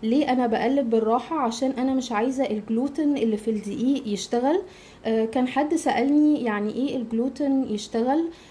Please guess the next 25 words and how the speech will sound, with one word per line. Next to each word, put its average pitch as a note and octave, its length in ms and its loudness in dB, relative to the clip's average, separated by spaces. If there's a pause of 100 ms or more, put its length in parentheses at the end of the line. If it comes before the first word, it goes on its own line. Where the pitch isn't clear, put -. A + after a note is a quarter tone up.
(120)
آه، G#3+ 260 0
الجلوتين C4+ 520 2
اللي C4+ 160 4
في A#3+ 140 0
الدقيق A#3 500 0
اللي A#3 140 0
هو C#4+ 520 -2 (140)
يعني G#3 320 -4
زي A#3 240 4
بالبلدي A#3 480 2
كده C4+ 260 2
ما A#3+ 120 2
بيقولوا A#3 480 0
العرق G#3 420 2
اللي G#3 160 0
في G#3+ 140 -4
الدقيق. G3+ 420 -4 (440)
طبعًا C#4+ 320 4
العرق A#3 420 0
اللي A3+ 280 0
في B3 120 -4
الدقيق A3+ 320 -4
لو B3+ 200 2
اشتغل، C#4+ 680 -2
آه، G3+ 560 -2